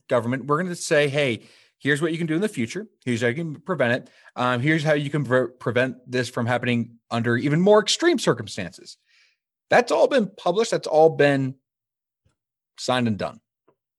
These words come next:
What did the public utility do? They modified and updated some of their systems, but not nearly enough. They did not think that they would have to deal with this problem.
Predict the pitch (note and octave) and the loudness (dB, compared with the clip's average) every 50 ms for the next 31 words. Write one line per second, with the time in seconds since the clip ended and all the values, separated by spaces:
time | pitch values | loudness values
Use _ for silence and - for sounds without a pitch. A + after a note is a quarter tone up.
0 | _ _ _ _ _ _ _ _ _ _ - _ _ _ _ _ _ _ _ _ | _ _ _ _ _ _ _ _ _ _ -20 _ _ _ _ _ _ _ _ _
1 | _ _ _ _ _ _ - G#2+ F#2+ E2+ - - E2+ F2 F2+ F2+ G2+ F#2+ F2+ F2 | _ _ _ _ _ _ -12 -10 -10 -10 -8 -10 -10 -10 -10 -8 -8 -8 -8 -8
2 | F2+ F2 E2 G2 F#2 F#2 F2 F2 B2 D3 G#3+ A#3+ A3+ - - _ _ _ _ _ | -12 -10 -10 -10 -8 -8 -6 -4 -2 -2 -2 -2 -6 -10 -20 _ _ _ _ _
3 | _ _ _ _ _ _ - E4+ - E4 D4 A3 D#3 D#3+ D3+ - - C3+ B2+ A#2+ | _ _ _ _ _ _ -6 -4 -4 -2 0 2 2 2 0 2 2 4 4 4
4 | A2+ A2 A2 G#2+ - - G#2 G2 F2+ F2+ - G#2+ G2+ F#2 F#2 F2 - G2 F2+ - | 2 2 0 -2 0 -2 -4 -4 -4 -6 -6 -4 -4 -4 -6 -6 -6 -8 -8 -8
5 | - A2 C3 F3+ F3 - - _ _ _ _ _ _ _ _ _ _ _ - C#3+ | -8 -8 -8 -8 -10 -12 -16 _ _ _ _ _ _ _ _ _ _ _ -6 -4
6 | C#3 C#3 B2+ - - G#2+ A2 G#2 G2+ F#2+ F#2+ G#2+ - - _ _ _ _ _ _ | -2 0 -2 -2 -2 -2 -4 -2 -2 -4 -4 -6 -8 -10 _ _ _ _ _ _
7 | _ _ _ _ _ _ - A#2 A#2+ A#2+ B2+ B2+ C3 C3 B2+ A#2+ - - _ _ | _ _ _ _ _ _ -2 -2 0 0 2 2 2 2 2 0 -2 -8 _ _
8 | _ _ _ _ _ _ _ - - A#3 C4 F#3+ A#2 - G2+ F#2+ G#2+ G2 G2 F#2 | _ _ _ _ _ _ _ -8 -2 0 0 0 0 -2 -4 -2 0 0 0 0
9 | G#2 G2 - - - C3+ C3 D3+ B3 C#4+ C4 G3+ C#3 G#2 G#2+ - - - - - | -2 -4 -4 -6 -14 -10 -6 -2 -2 0 0 0 -2 -4 -6 -8 -8 -12 -8 -8
10 | F2 E2 - - D#2 | -8 -8 -8 -16 -20